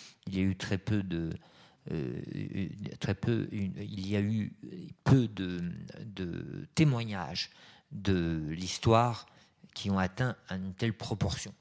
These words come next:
Le moindre soldat a écrit ses mémoires et la documentation napoléonienne peut constituer le travail d'une vie entière.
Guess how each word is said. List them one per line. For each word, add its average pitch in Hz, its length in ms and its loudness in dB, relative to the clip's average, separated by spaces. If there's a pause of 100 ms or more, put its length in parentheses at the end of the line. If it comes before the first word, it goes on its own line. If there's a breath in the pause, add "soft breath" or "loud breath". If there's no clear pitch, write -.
(180)
Le 90 160 -4
moindre 120 420 4
soldat 101 420 0
a 110 80 2
écrit 95 340 -4
ses - 160 -8
mémoires 90 460 -4 (480 loud breath)
et 104 120 0
la 92 140 4
documentation 107 800 4
napoléonienne 92 840 -2
peut 95 160 -4
constituer 92 680 -6
le 90 160 -2
travail 90 500 -4
d'une 82 340 -6
vie 92 300 -4
entière. - 380 -4